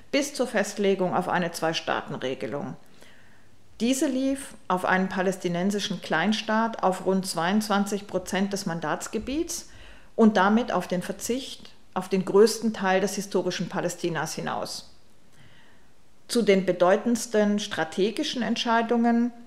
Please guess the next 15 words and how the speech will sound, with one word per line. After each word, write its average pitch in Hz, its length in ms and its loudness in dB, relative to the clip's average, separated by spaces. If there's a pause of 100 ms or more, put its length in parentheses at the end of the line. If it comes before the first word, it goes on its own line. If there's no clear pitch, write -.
sollten 196 460 6
die 190 100 -2
Verurteilung 202 880 2
des 180 140 -2
internationalen 190 960 0
Terrorismus 190 1000 -2 (340)
und 208 200 6
der 180 80 6
Vorsatz 220 640 2
werden, 214 520 4
den 185 160 2
bewaffneten 220 640 0
Kampf 214 440 0
gegen 190 280 2
Israel 190 800 0